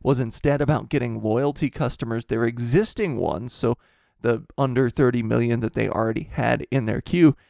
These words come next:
to interact with them more. And this included digital initiatives in store as well. They focused, in fact, a little over two billion dollars in twenty twenty-two on retention initiatives.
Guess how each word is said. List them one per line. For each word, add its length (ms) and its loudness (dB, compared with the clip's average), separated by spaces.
to 100 0
interact 560 2
with 140 0
them 140 0
more. 280 -2
And 220 -4
this 240 2
included 560 0
digital 480 2
initiatives 500 -2
in 180 -6
store 480 0
as 320 0
well. 340 4
They 280 -4
focused, 540 2
in 120 -6
fact, 340 -2
a 60 -2
little 320 2
over 180 0
two 260 -4
billion 520 4
dollars 560 6
in 220 0
twenty 340 0
twenty-two 580 2
on 240 0
retention 600 -2
initiatives. 580 -4